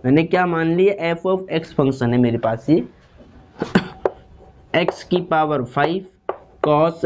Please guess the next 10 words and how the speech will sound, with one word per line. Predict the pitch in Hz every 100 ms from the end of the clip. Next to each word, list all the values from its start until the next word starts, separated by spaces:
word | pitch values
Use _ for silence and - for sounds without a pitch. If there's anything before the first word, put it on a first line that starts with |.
| 175
x | - - - _ _ - - - - _ _ - - - - - - - - - - - - - _ - - _ -
sin | 196 180 185 151 120
x। | - - - - _ - _ - - - - - 60 - - - - - - - - -
इस | 202 -
function | - 202 196 214 214
का | 220
हमें | 202 208
अवकलज | 208 185 175 202 220
निकालना | 214 185 160 135 110
है। | 104